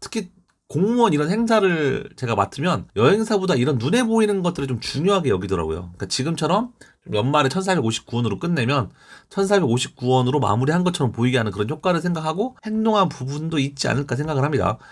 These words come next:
그리고 연말에 좀 낮게 마무리하고 보통 연초에 회사의 어떤 그 시작할 때 팀, 어떤 팀별로 뭐 자금이 입금되잖아요.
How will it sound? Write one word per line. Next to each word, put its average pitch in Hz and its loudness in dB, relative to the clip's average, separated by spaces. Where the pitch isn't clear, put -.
그리고 180 2
연말에 208 6
좀 226 -2
낮게 127 2
마무리하고 156 0
보통 - -2
연초에 185 4
회사의 208 0
어떤 143 -2
그 110 2
시작할 214 0
때 160 -4
팀, 220 -4
어떤 123 -8
팀별로 214 0
뭐 139 0
자금이 180 -2
입금되잖아요. 123 -2